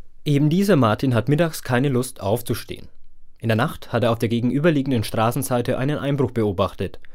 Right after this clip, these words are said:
Er ist jedoch nicht eingeschritten, sondern hat weitergeschlafen. Nachdem er von einem Freund geweckt worden ist,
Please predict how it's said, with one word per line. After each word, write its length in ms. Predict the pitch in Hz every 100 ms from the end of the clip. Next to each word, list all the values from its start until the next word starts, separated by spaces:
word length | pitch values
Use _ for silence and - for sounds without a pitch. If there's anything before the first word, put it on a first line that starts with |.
| - - -
Er 120 | 117
ist 140 | 107
jedoch 240 | 101 92 -
nicht 340 | 117 117 -
eingeschritten, 680 | 101 107 104 113 123 113 - -
sondern 320 | 123 131 156
hat 160 | 180
weitergeschlafen. 840 | 95 87 87 85 - 80 71 82 - - - - - - - -
Nachdem 300 | 117 131 131
er 160 | 147 185
von 160 | 123
einem 160 | 101 107
Freund 240 | 110 117
geweckt 360 | 127 98 151 -
worden 200 | 95 98
ist, 280 | 127 -